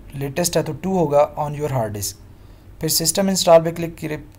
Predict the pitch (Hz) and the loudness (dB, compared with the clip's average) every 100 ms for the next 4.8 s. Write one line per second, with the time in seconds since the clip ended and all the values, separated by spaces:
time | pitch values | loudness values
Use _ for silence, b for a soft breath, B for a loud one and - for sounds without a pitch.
0 | - 139 143 135 139 135 131 131 131 131 | -16 -6 -4 -2 -4 -4 -4 -4 -6 -2
1 | 151 147 143 127 135 135 131 127 135 135 | -2 -2 -10 -8 -6 -6 -6 -8 -8 -6
2 | 131 139 143 139 135 135 135 135 143 135 | -8 -6 -8 -4 -4 -4 -4 -4 -4 -4
3 | 135 127 135 - 139 123 127 135 - 135 | -4 0 0 0 -4 -4 -6 -6 -6 -6
4 | 127 151 175 160 165 139 139 139 | -6 -6 -8 -6 -4 -6 -6 -10